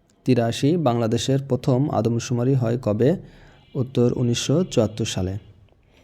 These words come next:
বাংলাদেশের প্রথম আদমশুমারি হয় দশ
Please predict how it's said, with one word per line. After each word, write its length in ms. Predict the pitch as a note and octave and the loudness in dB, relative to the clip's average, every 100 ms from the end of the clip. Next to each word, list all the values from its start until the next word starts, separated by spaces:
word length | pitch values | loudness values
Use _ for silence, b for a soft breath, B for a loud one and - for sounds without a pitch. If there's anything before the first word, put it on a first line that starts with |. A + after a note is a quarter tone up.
| b b B2 | b b -2
বাংলাদেশের 640 | A#2+ A#2 A#2 - C#3 D#3 E3+ - - | 0 0 0 0 2 2 -2 -12 -8
প্রথম 400 | - A#2+ D3 D3+ | -2 0 2 2
আদমশুমারি 580 | - G#2+ A#2 A#2+ B2+ C3 | 0 0 0 -2 0 2
হয় 320 | C3+ A2 C3+ F#3+ b b b b b b b _ _ | 4 4 2 -2 b b b b b b b _ _
দশ 460 | A#2+ A#2+ A#2 B2+ - | -2 2 2 2 -4